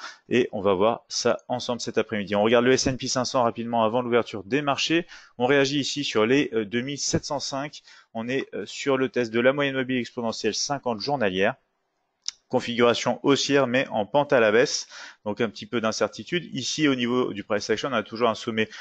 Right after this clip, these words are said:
plus haut que les sommets précédents et on a un point bas ici plus haut que le point bas précédent. Donc le ton reste plutôt, euh, encore possible, j'ai envie de dire, à la hausse sur ce marché, même si le mini terminal est déjà dans le rouge.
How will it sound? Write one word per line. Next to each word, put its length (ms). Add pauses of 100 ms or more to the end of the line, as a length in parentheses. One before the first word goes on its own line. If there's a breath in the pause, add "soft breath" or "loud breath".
(180 loud breath)
plus 140
haut 60
que 80
les 80
sommets 260
précédents 420
et 60
on 80
a 20
un 80
point 220
bas 160
ici 260
plus 340
haut 140
que 140
le 20
point 160
bas 160
précédent. 460
Donc 140 (340 loud breath)
le 180
ton 220
reste 260
plutôt, 380 (260 loud breath)
euh, 160 (320)
encore 460
possible, 520
j'ai 100
envie 200
de 40
dire, 280
à 100
la 160
hausse 140
sur 180
ce 140
marché, 400 (260 loud breath)
même 80
si 280
le 260
mini 240
terminal 440
est 60
déjà 260
dans 220
le 80
rouge. 260